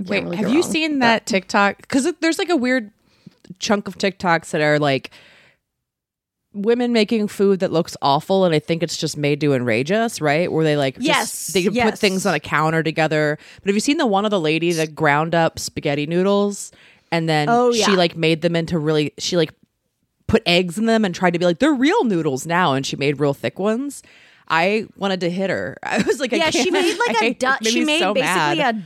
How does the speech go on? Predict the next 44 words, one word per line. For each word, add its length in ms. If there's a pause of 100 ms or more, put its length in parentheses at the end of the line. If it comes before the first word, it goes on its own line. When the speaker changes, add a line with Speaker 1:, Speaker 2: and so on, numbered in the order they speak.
Speaker 1:
dust 560
out 240
of 180
the 60
spaghetti 720
and 120
Speaker 2:
Yes. 180
Speaker 1:
then 80
made 240
that 260
dust 420
into 380
dough 560 (240)
to 120
make 280
noodles 360
from. 420 (340)
It 80
was 80
Speaker 2:
Yeah. 40
Speaker 1:
extremely 460
raging. 320
Yeah, 140
there's 180
a 60
whole, 360 (380)
there's, 220
like, 160
a 80
whole 260
thing. 260
There's, 220
so 160
there's 160
two 160
things. 240
There's 160
the 100
Five 260
Minute 200
Crafts. 520
Has 120
anyone 320
watched 500